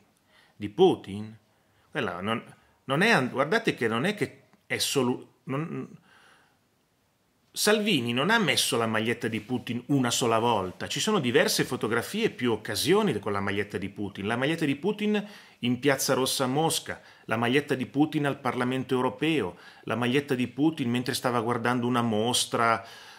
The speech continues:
eh, e poi l'immaginetta a casa, nel, a casa sua c'aveva la cornice con la foto di Putin.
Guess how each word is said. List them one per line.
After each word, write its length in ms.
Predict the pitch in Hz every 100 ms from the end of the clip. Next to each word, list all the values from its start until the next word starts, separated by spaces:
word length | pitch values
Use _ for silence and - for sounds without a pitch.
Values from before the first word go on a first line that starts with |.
| - - -
eh, 220 | 123 127
e 120 | 135
poi 260 | - 160 147
l'immaginetta 760 | 117 113 110 110 120 127 127
a 60 | 110
casa, 800 | 135 165 131 98 104 95 90 -
nel, 400 | - 104 98 87 - -
a 80 |
casa 280 | - 117 120
sua 320 | 131 120 143
c'aveva 640 | 165 110 104 113 107 95 - - - -
la 140 | 120
cornice 680 | - 139 135 127 143 - 131
con 160 | 110
la 80 | 98
foto 340 | 98 117 139 113
di 140 | 85
Putin. 400 | - 151 107 -